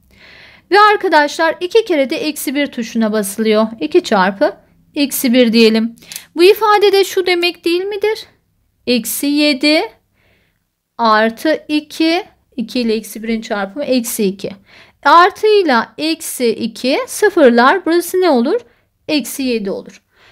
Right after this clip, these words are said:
Yani tekrar eksi yediyi de gösterebilir. Şıklarda var mı? Var. C şıkkı.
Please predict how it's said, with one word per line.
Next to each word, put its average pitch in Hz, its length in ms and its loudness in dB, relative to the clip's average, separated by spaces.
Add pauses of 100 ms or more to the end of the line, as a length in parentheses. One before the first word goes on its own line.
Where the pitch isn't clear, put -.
(120)
Yani 320 340 2
tekrar 247 540 -4
eksi 302 340 -12
yediyi 214 300 -4
de 240 60 -2
gösterebilir. 233 720 0
Şıklarda 339 640 2
var 294 220 4
mı? 392 200 -4
Var. 302 240 0 (160)
C 196 200 -2
şıkkı. 196 480 -12